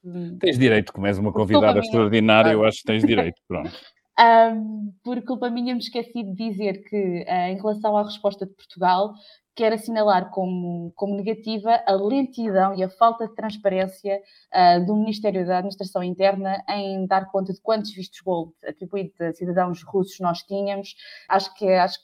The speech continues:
Speaker 1: que é mais uma prova de como o programa de vistos gold é completamente opaco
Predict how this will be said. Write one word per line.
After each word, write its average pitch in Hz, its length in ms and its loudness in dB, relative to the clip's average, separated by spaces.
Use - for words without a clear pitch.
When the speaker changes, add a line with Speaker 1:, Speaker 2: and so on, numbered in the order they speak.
Speaker 1:
que 185 80 -14
é 175 300 -2
mais 202 280 2
uma 202 140 0
prova 196 320 4
de 185 80 -10
como 196 300 -4
o 185 40 -6
programa 196 420 0
de 180 60 -12
vistos 190 280 -12
gold 190 320 0
é 180 220 0
completamente 202 640 0
opaco 196 640 2